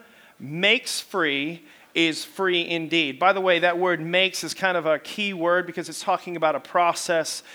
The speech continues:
and a journey. And, you know, we're really always in the process of being made free, uh, kind of the sanctification process where we're, where we've received salvation, but we're working out.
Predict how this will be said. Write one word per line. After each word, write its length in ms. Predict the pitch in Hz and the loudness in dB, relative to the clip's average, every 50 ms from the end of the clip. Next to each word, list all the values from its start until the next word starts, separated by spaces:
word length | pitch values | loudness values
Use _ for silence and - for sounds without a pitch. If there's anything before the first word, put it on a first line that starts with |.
| - - - - | -20 -20 -10 -8
and 120 | 147 143 | -6 -6
a 40 | 139 | -6
journey. 440 | 131 - 180 175 170 170 165 160 156 | -4 -2 0 0 0 0 0 -2 -2
And, 100 | 156 170 | -2 -2
you 60 | 175 | -2
know, 80 | 170 | -2
we're 100 | 156 156 | -2 -2
really 340 | 160 156 165 214 220 214 202 | -4 -4 -2 0 0 2 2
always 380 | 190 165 170 175 175 170 165 156 | 4 6 6 6 6 4 -2 -6
in 80 | 170 | -6
the 80 | 165 156 | -6 -8
process 580 | 143 - - 180 165 165 156 - 180 160 - - | -8 -2 0 2 2 2 2 -2 -6 -8 -6 -6
of 200 | 165 139 123 - | -8 -8 -8 -6
being 340 | 156 165 160 160 160 156 151 - - - - _ | -4 -4 -2 -4 -4 -6 -8 -14 -20 -20 -12 _
made 300 | 156 156 165 160 143 135 | -4 -4 -2 -4 -6 -8
free, 480 | - - - 151 151 151 131 117 110 - - - - - - - _ - | -12 -12 -6 -2 -2 -2 -2 -4 -6 -14 -20 -20 -20 -20 -20 -18 _ 0
uh, 380 | 139 139 139 139 135 120 - - - | 2 4 4 4 4 2 0 -4 -10
kind 260 | - - 165 160 151 | -8 -2 -2 -2 -2
of 80 | 143 131 | -2 -4
the 80 | 135 | -4
sanctification 1120 | 135 - - - 208 202 196 - - 185 - 180 160 - 190 185 170 156 - - 175 160 147 | -6 -4 2 4 4 4 4 0 -8 -8 -8 -8 -8 -4 -2 -2 -2 -2 -4 -6 -6 -8 -8
process 680 | - - - 170 160 151 151 - - 196 135 131 - - | -10 -2 0 2 2 2 0 -2 -4 -6 -6 -6 -8 -6
where 140 | - 151 151 | -6 -6 -4
we're, 280 | 147 147 147 143 135 - - - - - - - - - - _ | -2 -4 -4 -4 -6 -8 -14 -20 -20 -20 -20 -20 -20 -20 -18 _
where 200 | - 165 175 170 | 2 4 4 4
we've 200 | 156 156 - 131 | 4 0 -4 -4
received 800 | 151 156 - - - - 247 262 269 269 254 208 180 - - - - - - - - - _ _ _ | -4 0 2 4 4 6 6 6 6 6 6 2 0 -8 -12 -14 -14 -20 -20 -20 -20 -20 _ _ _
salvation, 880 | - - - 240 226 208 196 185 220 240 240 220 - - 220 202 185 180 | -4 4 8 8 10 10 8 8 6 4 6 4 0 -2 -2 -2 -2 0
but 300 | 143 185 196 180 170 - | 4 6 6 6 6 0
we're 280 | 180 185 190 185 180 170 | -2 2 2 4 4 2
working 520 | 165 160 196 247 254 247 254 233 226 208 | 0 6 8 8 8 8 6 2 2 4
out. 400 | 220 233 262 269 247 196 170 - | 8 8 10 8 8 6 2 -6